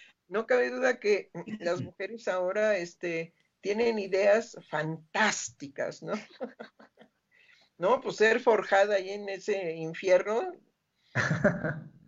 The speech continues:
Speaker 1: no, no, no está lejos de lo que está aconteciendo, ¿no?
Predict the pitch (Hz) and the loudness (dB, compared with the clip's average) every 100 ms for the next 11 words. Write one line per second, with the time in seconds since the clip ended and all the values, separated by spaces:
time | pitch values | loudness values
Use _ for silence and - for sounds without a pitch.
0 | _ _ _ _ _ _ 175 190 226 240 | _ _ _ _ _ _ -6 0 0 4
1 | 262 262 247 302 320 302 285 285 262 196 | 6 6 6 4 6 6 6 4 2 -2
2 | 185 185 175 185 185 196 196 185 175 156 | -4 -6 -6 -10 -8 -8 -6 -10 -12 -14
3 | 151 135 135 143 190 | -12 -14 -14 -14 -16